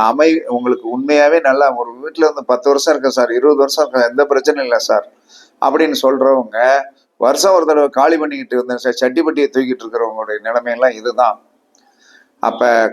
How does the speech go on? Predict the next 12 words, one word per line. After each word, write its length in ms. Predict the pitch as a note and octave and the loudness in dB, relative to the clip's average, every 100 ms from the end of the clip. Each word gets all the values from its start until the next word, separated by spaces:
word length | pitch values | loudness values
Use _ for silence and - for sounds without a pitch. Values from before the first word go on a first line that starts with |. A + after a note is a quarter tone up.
| - | -2
கண்டிப்பாக 540 | B2 D3+ E3+ D3 B2+ A2+ A2+ A2 G2+ _ _ _ _ | -2 0 0 0 0 0 -2 -2 -6 _ _ _ _
திசை 220 | C3+ C#3+ F#3+ | 0 2 4
பார்ப்பது, 600 | F#3 D#3 C#3+ B2 C3 A#2+ A#2+ A#2+ | 4 2 2 -4 -8 -6 -6 -6
திசைக்கு 420 | C3 - F#3 - D#3 | -6 -2 -2 -2 -4
வந்து 180 | C#3+ C3+ B2+ A#2 - | -2 0 0 -4 -2
காரியகர்த்தாக்கள் 920 | B2+ D3+ D#3 C3 A#2+ - A2+ A2+ A2 | 0 2 2 0 -2 -2 -4 -4 -8
இந்த 120 | A2 A2+ | -10 -10
ரெண்டு 160 | A2+ A#2+ | -10 -4
பேர் 160 | B2 B2 A2+ | -2 -2 -2
தான், 160 | A2 A2+ - _ _ _ _ _ _ _ _ | -6 -6 -10 _ _ _ _ _ _ _ _
பிறப்புக்கு 420 | B2+ D#3 F3+ F3 D#3+ D3 | 0 0 0 -2 -2 0
காரியகர்த்தா 520 | C#3+ C#3+ B2+ B2+ B2+ | 2 2 0 0 0